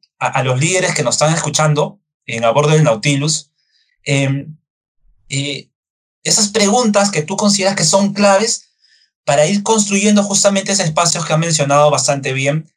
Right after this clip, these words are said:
de confianza, ¿no? Y pa-, de esa manera, digamos, que la persona pueda construir y transmitir su emocionalidad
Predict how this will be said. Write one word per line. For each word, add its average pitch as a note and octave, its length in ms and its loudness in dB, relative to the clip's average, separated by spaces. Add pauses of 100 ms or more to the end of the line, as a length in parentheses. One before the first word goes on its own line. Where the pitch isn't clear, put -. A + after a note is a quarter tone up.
(120)
de G#2 160 -4
confianza, B2+ 760 -2
¿no? D3 220 -4
Y D#3 140 0
pa-, - 220 -6
de C3 280 -2
esa E3+ 200 0
manera, F3 340 -2
digamos, D#3 520 -2 (580)
que - 200 -6
la C3 180 -2
persona D#3+ 420 -2
pueda E3+ 400 0
construir D3 720 -2
y D#3+ 60 -4
transmitir C3 460 -2
su E3+ 120 0
emocionalidad C#3 880 0